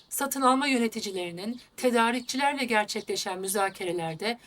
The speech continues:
çok daha uzun vadeli işbirliği modelleri kurma, ilişki odaklı müzakere yaklaşımlarını benimseme ve karlılık odaklı düşünce yetilerini üst düzeye çıkartmasını gerektiriyor. Programda tedarik zinciri yönetiminin temel ilkelerini baz alıyoruz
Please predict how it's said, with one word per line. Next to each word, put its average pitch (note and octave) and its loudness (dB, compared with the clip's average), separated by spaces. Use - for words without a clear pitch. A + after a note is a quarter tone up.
çok F4+ 2
daha B3+ 4
uzun A#3 0
vadeli G3+ 0
işbirliği A3+ -2
modelleri F#3 -2
kurma, E3 -6
ilişki D4+ 4
odaklı D4+ 4
müzakere A#3+ 2
yaklaşımlarını A3 0
benimseme G#3 -2
ve C4 4
karlılık C#4+ 4
odaklı A#3+ 2
düşünce B3+ 0
yetilerini G#3 -2
üst E4+ 4
düzeye A3+ 2
çıkartmasını G#3+ -2
gerektiriyor. E3 -6
Programda E4 4
tedarik C#4 4
zinciri A3+ 2
yönetiminin G#3+ -2
temel D4 0
ilkelerini F#3+ -2
baz A3+ 4
alıyoruz C#4 2